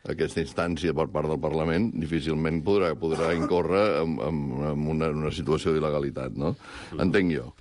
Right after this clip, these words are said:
Speaker 1: eh? Una altra cosa és de que des del punt de vista formal o, o jurídico formal,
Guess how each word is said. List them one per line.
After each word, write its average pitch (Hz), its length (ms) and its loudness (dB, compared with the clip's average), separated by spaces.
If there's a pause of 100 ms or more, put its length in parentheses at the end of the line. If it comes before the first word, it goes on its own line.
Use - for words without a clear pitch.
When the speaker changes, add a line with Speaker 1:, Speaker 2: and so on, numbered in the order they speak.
(140)
Speaker 1:
eh? 92 160 0 (160)
Una - 160 -2
altra 73 160 -2
cosa 87 260 2 (140)
és 80 120 0
de 82 120 2
que 82 80 2
des 78 120 2
del 71 120 -2
punt 78 180 0
de 80 60 2
vista 78 260 0
formal 80 540 2
o, 78 80 2
o 71 200 0
jurídico 80 480 0
formal, 90 500 2